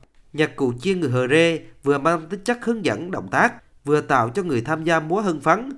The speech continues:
hòa mình vào khung cảnh lễ hội, vào không gian hùng vĩ, thiêng liêng của núi rừng. Vào những dịp Tết cổ truyền, đón mùa xuân mới, sau mùa rẫy,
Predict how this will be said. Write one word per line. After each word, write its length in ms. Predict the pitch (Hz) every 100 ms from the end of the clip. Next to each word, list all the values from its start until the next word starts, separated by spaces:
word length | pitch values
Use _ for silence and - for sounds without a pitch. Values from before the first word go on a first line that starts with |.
| - -
hòa 240 | - 127
mình 280 | 135 135 120
vào 200 | 127 117
khung 220 | 123 185
cảnh 160 | - 151
lễ 140 | 160
hội, 280 | 147 110 104 - _ _ _
vào 140 | 139 131
không 260 | 180 175
gian 220 | 165 175 151
hùng 240 | 123 117
vĩ, 300 | 113 117 190 - _ -
thiêng 200 | 170 165
liêng 240 | 165 165
của 120 | - 117
núi 160 | 180
rừng. 320 | 151 143 113 101 - _ _ - _ -
Vào 200 | 135 123
những 240 | 139 170
dịp 180 | 127 117 -
Tết 160 | 170
cổ 140 | 120 135
truyền, 280 | 135 120 101 - - -
đón 280 | 139 208
mùa 140 | 202 117
xuân 220 | 156 156
mới, 280 | 151 170 247 - - -
sau 280 | - 180 185
mùa 200 | 135 107
rẫy, 300 | 113 127 196